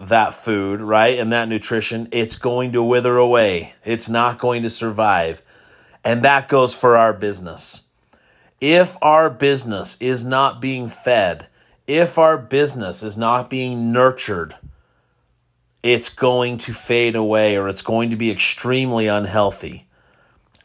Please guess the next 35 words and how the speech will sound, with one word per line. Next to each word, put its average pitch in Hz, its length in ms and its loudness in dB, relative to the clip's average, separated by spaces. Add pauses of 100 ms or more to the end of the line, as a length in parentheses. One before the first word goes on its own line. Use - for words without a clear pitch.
Ask 151 340 0
yourself 113 480 0
for 101 220 -4
a 95 40 -2
minute, 82 360 -6 (680)
"Is 101 140 -8
my 110 140 4
business 151 460 0
healthy? 165 560 0 (1040)
Am 117 160 -2
I 117 120 4
doing 139 380 2
what 151 200 6
I 143 60 4
need 143 180 -6
to 139 80 -2
do? 139 200 0
Am 120 200 2
I 110 160 0
feeding 175 840 0
the 117 120 -4
beast 156 580 -2 (120)
every 165 460 2
single 160 540 0
day?" 143 500 2 (560)
Agents, 131 640 -2 (220)
it 120 160 0
is 113 160 -2
my 127 260 -2
challenge 170 720 0
to 123 80 -4
you 113 80 2
today 110 260 4
to 107 220 -12
consider, 113 800 -4